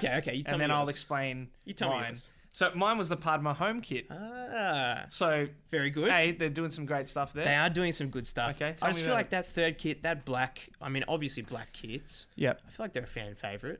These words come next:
Speaker 2: Yeah,
Speaker 1: You know, they can be
Speaker 2: definitely.
Speaker 1: done so classily.
Speaker 2: Mm.
Speaker 1: We love those. Uh,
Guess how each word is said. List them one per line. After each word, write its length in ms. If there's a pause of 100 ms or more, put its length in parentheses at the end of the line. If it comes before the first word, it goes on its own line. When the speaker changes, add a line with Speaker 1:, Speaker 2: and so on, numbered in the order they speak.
Speaker 2:
Yeah, 240
Speaker 1:
You 160
know, 60
they 80
can 160
be 80
Speaker 2:
definitely. 0
Speaker 1:
done 240
so 160
classily. 560
Speaker 2:
Mm. 240 (340)
Speaker 1:
We 140
love 240
those. 480
Uh, 300